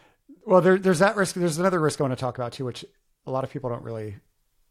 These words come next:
uh, mention, is the, the kill switch. So really bad things happen, right? Like, um,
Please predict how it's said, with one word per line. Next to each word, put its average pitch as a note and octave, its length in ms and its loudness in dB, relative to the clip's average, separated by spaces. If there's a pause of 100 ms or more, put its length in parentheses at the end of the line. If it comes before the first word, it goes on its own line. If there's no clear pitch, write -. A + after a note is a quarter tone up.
(120)
uh, G#2 460 -8
mention, A#2 320 -6
is A#2 300 -6
the, A2 520 -4 (440)
the - 80 -8
kill C3 240 0
switch. - 440 -10 (1000)
So C#3 520 2 (1700)
really E3 220 0
bad D3+ 200 2
things B2+ 180 -4
happen, F#2 440 -8 (300)
right? G#2 220 -8 (100)
Like, - 360 -14
um, G#2+ 480 -10